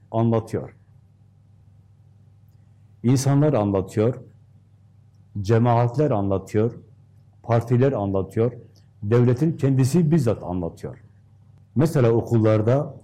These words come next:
öğrencileri yetiştirirken onlara bir kıble gösteriyor. Kıblelerinin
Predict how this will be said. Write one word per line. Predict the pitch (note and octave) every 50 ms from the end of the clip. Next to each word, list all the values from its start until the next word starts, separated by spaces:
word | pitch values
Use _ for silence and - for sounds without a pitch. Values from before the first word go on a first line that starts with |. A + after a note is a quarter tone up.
| - _ -
öğrencileri | G#2+ A2 A#2 A#2+ A#2+ A#2+ A#2 A#2+ A#2 B2 C3 C#3 C3+
yetiştirirken | B2 A#2+ A#2+ B2 A#2 - - C#3 C3+ D#3 C#3 - - - D#2+ D2 - - - - _ _ _ - _ - _ _ -
onlara | A#2 A#2 A#2 A2+ A#2 A#2+ A#2+ A2+
bir | A#2+ G#2+ -
kıble | - - A#2 A2 A2 A2+ A2+
gösteriyor. | G#2+ A#2 A2+ G#2 - - B2 B2 B2+ A2+ F2 - - - - - _ _ _ _ _ - _ _ _ _ _ _ _ _ - _ _ _ _ _ _ _ _ _ _ _ _ _ _ _ _ _ - _ _ _ - - _ _ _ _ _ _ _ - _ - _ _ _ - - _ _ _ _ _ _ _ _ _ _ _ _ _ _ _ _ _ _ _ _ - _ _ _ _ - _ _
Kıblelerinin | - B2 A#2+ A#2+ B2+ A#2 A#2 A2+ A2+ A#2 A#2 B2+ C#3 D#3 D#3 - -